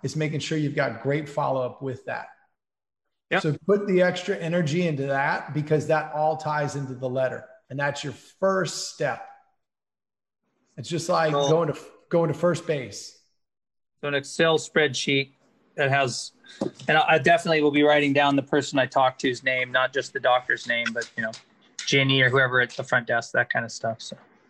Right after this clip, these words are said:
Speaker 1: Yeah. And you can always, you can always go back and follow up, you know, so just, we'll walk through all the different things that you can do for follow-up. So
Speaker 2: Cool.
Speaker 1: that's awesome. I, I mean, dude, you got, you went through a lot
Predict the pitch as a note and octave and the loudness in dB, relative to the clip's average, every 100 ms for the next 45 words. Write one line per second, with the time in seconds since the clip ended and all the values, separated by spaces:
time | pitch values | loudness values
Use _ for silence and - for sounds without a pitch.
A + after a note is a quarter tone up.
0 | _ - - C#3 E3 E3+ F3 F3+ F#3+ F#3 | _ -4 -2 0 0 2 2 2 0 0
1 | F3 E3 - F#3 E3 D#3+ F3 D#3+ F3+ D3+ | -2 -4 -6 -6 -2 2 4 4 2 2
2 | D#3 D#3 D#3 D3 D#3+ D3 C#3 C3 - - | 2 2 0 0 2 2 2 0 -2 -10
3 | D3 C3+ C#3 C3+ - D3 C3+ D3 E3+ - | -12 -8 -6 -8 -6 -6 -6 -6 -8 -10
4 | - _ _ D#3+ E3 E3+ E3+ E3+ - F3 | -18 _ _ -10 -2 0 0 -2 -8 -8
5 | D#3+ D3+ D3 D3+ D3 D3 D3+ D3+ D3+ C3+ | -6 -6 -6 -4 -4 -2 -2 0 -2 -2
6 | C3+ C3+ C3+ C3+ - C#3+ C3+ C3+ - _ | -4 -4 -6 -8 -8 -4 -4 -6 -12 _
7 | _ _ _ _ _ _ _ _ _ _ | _ _ _ _ _ _ _ _ _ _
8 | _ - - C#3 C3+ B2+ - - _ _ | _ -20 -10 -4 -2 -4 -10 -20 _ _
9 | F#3 G3 E3 G3+ G#3 E3 G#2+ - - E3 | 4 4 4 4 2 0 -6 -10 -2 2
10 | G3+ F3+ D#3+ F3+ F3 E3+ D#3+ D3 - F#3 | 2 2 2 4 4 2 0 -4 -6 0
11 | G3 D#3 D#3 F#3 F3+ F#3+ F#3+ F3+ F#3+ F#3+ | 0 0 0 4 4 4 4 4 4 2
12 | F3+ E3 E3+ F3+ F3 F3 - - | 2 4 4 6 4 2 -4 -8